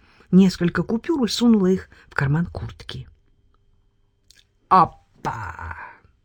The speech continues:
Отец хлопнул ладонями по коленям. "Попалась! Ты поняла, Кира? Ты их пирожными кормила, а твои друзья тебя же и обворовывают.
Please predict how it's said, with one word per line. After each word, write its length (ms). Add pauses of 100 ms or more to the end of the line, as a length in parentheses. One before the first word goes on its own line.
(1080)
Отец 500
хлопнул 800
ладонями 580
по 120
коленям. 640
"Попалась! 1700 (600)
Ты 80
поняла, 520
Кира? 800 (800)
Ты 180
их 120
пирожными 680
кормила, 640 (440)
а 80
твои 200
друзья 340
тебя 300
же 100
и 40
обворовывают. 1040